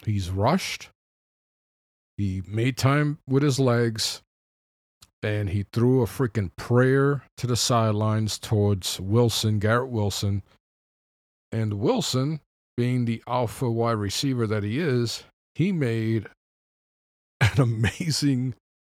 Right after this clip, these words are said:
fucking catch in the sidelines where the referees thought he was out of bounds, but in reality,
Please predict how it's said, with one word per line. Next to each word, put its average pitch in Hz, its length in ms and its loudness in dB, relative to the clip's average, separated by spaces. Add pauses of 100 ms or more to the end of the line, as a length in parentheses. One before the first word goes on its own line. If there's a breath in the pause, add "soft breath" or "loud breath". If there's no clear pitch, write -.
(840)
fucking 127 520 -2
catch 104 400 -4
in 104 60 -2
the 98 100 -2
sidelines 92 720 -2
where 92 480 -2 (760)
the 101 80 -2
referees 135 640 4
thought 131 360 0 (120)
he 127 100 2
was 110 180 0
out 104 200 0
of 85 100 -8
bounds, 87 560 -4
but 95 240 -2
in 95 100 -2
reality, 95 680 0